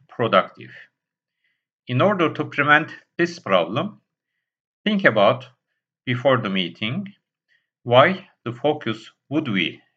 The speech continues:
weak. The reasons can be the meeting being too long,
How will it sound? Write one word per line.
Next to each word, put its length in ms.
weak. 360
The 80
reasons 560
can 260
be 300
the 60
meeting 420
being 480
too 80
long, 540